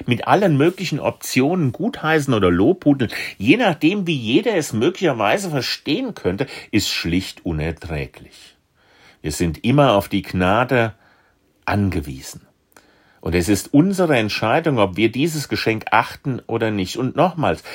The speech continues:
statuierte Formen von Religion, selbst wenn sie sich Kirche nennen, sind nicht das Heil, das uns rettet, sondern es ist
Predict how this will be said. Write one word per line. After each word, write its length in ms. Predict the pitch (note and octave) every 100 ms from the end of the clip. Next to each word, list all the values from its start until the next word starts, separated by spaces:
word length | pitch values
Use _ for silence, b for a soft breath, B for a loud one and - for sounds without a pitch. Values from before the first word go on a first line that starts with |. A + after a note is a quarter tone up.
| B -
statuierte 720 | - C3+ - C3+ F3 G#3 E3+
Formen 560 | - C#3+ F3 G#3 F#3
von 260 | D#3+ D#3 C3+
Religion, 640 | B2 A#2+ A2+ B2 F#3 D3 B B B
selbst 500 | - B2+ D3+ - -
wenn 160 | C#3 C3+
sie 240 | C3+ D#3+
sich 400 | D3+ C#3+ - -
Kirche 560 | - F#3 B3+ - G3+ D#3
nennen, 440 | G#2+ G2+ F#2+ - B B B
sind 340 | - A#2+ C3
nicht 520 | G2 G#2+ E3+ - - -
das 420 | D#3+ E3 - -
Heil, 400 | D3+ G#3+ G3 G2+ - b b b -
das 180 | F2+
uns 220 | - F2 F2
rettet, 500 | F2 E2 D2 - _ _ _ _ _ _ _ _ _ _ -
sondern 440 | - F2 E2 D#2
es 160 | D2+ D2+
ist 200 | D2